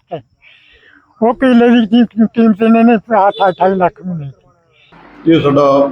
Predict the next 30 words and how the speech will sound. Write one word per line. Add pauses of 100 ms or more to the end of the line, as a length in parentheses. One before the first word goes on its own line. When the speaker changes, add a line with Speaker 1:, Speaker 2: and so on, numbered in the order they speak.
Speaker 2:
ਬਿਲਕੁਲ (100)
ਪੀਸਫੁਲ
ਜਿਹੜਾ
ਪੋਜੀਸ਼ਨ
ਹੈ
ਨੈਸ਼ਨਲ
ਹਾਈਵੇ
ਦਾ
ਚੱਲ
ਰਿਹਾ। (880)
ਸਾਡੇ
ਜਿਹੜੇ
ਦੋ
ਅਫਸਰ
ਨੇ,
ਡੀ
ਐਸ
ਪੀ
ਸਰ
ਕਰਮਜੀਤ
ਸਿੰਘ
ਗਰੇਵਾਲ
ਤੇ
ਡੀ
ਐਸ
ਪੀ
ਸਰ
ਕੁਲਵਿੰਦਰ
ਸਿੰਘ
ਹੋਰੀ,